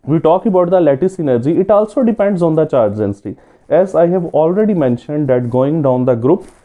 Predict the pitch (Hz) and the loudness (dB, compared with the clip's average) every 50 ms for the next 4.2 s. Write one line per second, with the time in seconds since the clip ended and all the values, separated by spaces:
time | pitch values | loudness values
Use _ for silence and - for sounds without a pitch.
0 | _ _ _ _ _ _ - - 156 143 156 185 185 185 185 170 - - - - | _ _ _ _ _ _ -6 -2 0 2 2 0 0 -2 -4 -6 -4 -6 -4 -2
1 | 131 127 131 131 135 - 127 127 123 123 131 123 117 113 120 175 285 294 - _ | 0 0 0 0 0 0 0 0 0 0 0 0 0 0 0 0 -2 -2 -4 _
2 | _ _ _ _ _ 123 131 139 139 135 - _ 156 151 147 156 165 175 165 135 | _ _ _ _ _ -6 -4 -4 -4 -6 -6 _ 0 0 2 2 0 0 0 0
3 | 143 135 127 127 123 123 - - _ 139 135 123 117 110 - 110 107 107 101 113 | 0 0 0 0 -2 -4 -6 -6 _ -4 -2 -2 -2 -2 -2 -2 -2 -2 -2 -2
4 | 110 110 - _ | -4 -4 -6 _